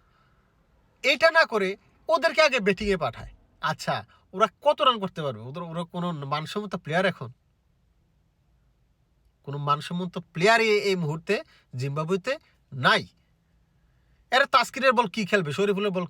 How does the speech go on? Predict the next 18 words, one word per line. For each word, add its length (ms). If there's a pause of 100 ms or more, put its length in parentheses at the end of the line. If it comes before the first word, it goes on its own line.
কি 120
খেলবে 240
বলেন? 340 (1600)
এটা 300
যদি, 460 (420)
এ, 260
হয়তো 320
যে 120
অস্ট্রেলিয়া, 720 (300)
ইংল্যান্ড 500
কিংবা 260
ইন্ডিয়া, 580
তাদের 400 (480)
বিপক্ষে 480
বাংলাদেশ 520
টসে 260
জিতে 240
আগে 340